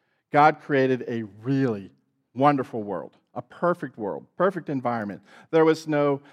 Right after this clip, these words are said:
no death, no mourning, no crying, no pain. We had perfect relationships with God. We had a perfect relationship with one another. We lived in perfect harmony with our environment, with nature. That's Act one.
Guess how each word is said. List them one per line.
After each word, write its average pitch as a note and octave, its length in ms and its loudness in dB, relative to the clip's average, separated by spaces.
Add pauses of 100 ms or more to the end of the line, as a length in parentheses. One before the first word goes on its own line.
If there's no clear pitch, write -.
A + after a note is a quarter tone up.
(200)
no D3+ 160 0
death, D3+ 560 2
no C3 160 0
mourning, D3+ 480 0
no C3+ 140 -2
crying, G3 560 0
no D3+ 120 0
pain. D#3 600 -4 (480)
We E3+ 80 6
had D#3+ 160 6
perfect F#3 400 0
relationships D3 720 -2
with B2+ 160 -12
God. D#3+ 420 -4 (320)
We F3 80 2
had E3+ 60 2
a F3 40 -4
perfect G3+ 380 -2
relationship D#3+ 560 0
with C3+ 160 -12
one C#3+ 140 0
another. C3+ 500 0 (340)
We D3 120 -2
lived D#3+ 220 4
in D3 60 -2
perfect E3+ 440 -4
harmony D#3 440 -2
with B2 180 -8
our C3 120 -2
environment, B2+ 580 -2
with B2 200 -18
nature. D3 580 -6 (1120)
That's C3 160 -14
Act B2+ 220 -4
one. C3+ 260 -10